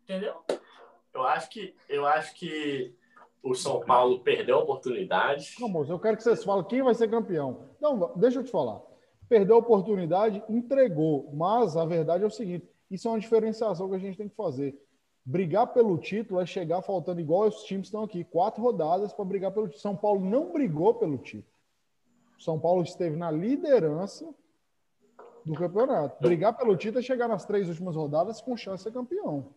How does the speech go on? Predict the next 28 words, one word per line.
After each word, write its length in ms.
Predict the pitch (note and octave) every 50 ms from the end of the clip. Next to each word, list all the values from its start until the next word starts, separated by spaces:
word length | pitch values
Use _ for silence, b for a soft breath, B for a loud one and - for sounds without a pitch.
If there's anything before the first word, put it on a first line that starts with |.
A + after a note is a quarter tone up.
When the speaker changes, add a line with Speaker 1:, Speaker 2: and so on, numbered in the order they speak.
| _ _ _ _ _ _ _ _ _ _ _ -
Speaker 2:
Eu 180 | B2 B2 B2+ B2+
vou 120 | C3 D3+
arriscar 460 | D#3+ D#3+ E3+ D#3+ - - - E3+ E3+ E3+
aqui 200 | - - E3+ F3
que 80 | E3+ -
o 60 | F3+
Flamengo 440 | - - E3+ E3 D#3+ D3+ D#3 E3 E3+ F3
ainda 160 | F#3 F#3+ F#3
chega, 340 | - - C3+ C3+ B2+ B2+ B2
viu? 240 | B2 C#3+ D#3 F3+ F3 - - _ _ _ _ _ _ _
Speaker 3:
Flamengo. 400 | - E3 E3 D#3+ D3+ C#3+ C#3 C3+ B2 A2+ - - -
Speaker 1:
Pra 100 | A3 A#3
você, 240 | A3+ A#3 A#3 A#3+
o 60 | B3 B3
Flamengo 280 | B3 G#3+ G#3 A3 A3+
vai 80 | A#3 G#3+
ser 120 | A3+ G#3
campeão? 440 | G3 F#3 F3+ A3+ C4 D4+ C4 E3+ - - - - -
Speaker 2:
Pra 200 | C3+ C3 B2+ B2
mim, 100 | C#3 C#3+
o 40 | C#3
Flamengo 340 | C#3+ C#3+ C3+ C3+ C#3+ C#3+ D3+
ainda 140 | D3+ A#3+
chega. 260 | - - - G#3 G3 F#3+
Speaker 1:
Pra 140 | G3+ G3+ G3+
mim, 160 | G#3 A3+ C4+
o 120 | D4+ B3+
Inter. 360 | G3+ F3+ E3+ D#3+ - - -